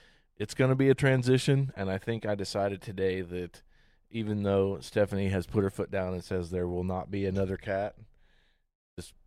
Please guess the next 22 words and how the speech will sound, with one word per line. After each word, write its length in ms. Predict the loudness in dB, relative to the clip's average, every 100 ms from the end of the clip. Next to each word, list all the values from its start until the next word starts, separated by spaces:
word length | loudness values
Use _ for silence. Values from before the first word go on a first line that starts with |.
| -4
out 120 | -2
of 60 | -2
respect 280 | -4 -4 -4
for 100 | -4
her 240 | -2 -2 -4
and 160 | -2
out 120 | 0
of 60 | -2
respect 280 | -2 -2 -2
for 120 | -2
me, 320 | 0 0 -2 -6 _
I 60 | -10
cannot 380 | -2 2 2 0
replace 340 | -2 -2 0
that 200 | 0 -2
cat. 300 | 0 0 0 -2
There 240 | -2 0
will 200 | 0 -2
not 280 | -2 -4 -6
be 140 | -4
another 260 | -4 -6 -8
cat. 300 | -10 -12 -12